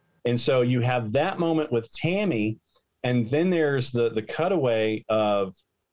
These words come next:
of Kenley and Buddy with a phone in front of them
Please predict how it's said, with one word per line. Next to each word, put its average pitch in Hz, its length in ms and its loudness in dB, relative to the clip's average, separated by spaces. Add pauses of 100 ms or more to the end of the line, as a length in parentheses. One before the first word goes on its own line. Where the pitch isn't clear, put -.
(380)
of 104 340 0
Kenley 170 880 -2
and 107 260 0
Buddy 120 640 0 (460)
with 120 180 0
a - 40 -2
phone 220 380 2
in 135 140 0
front 95 320 -4
of 82 60 -6
them 92 260 -6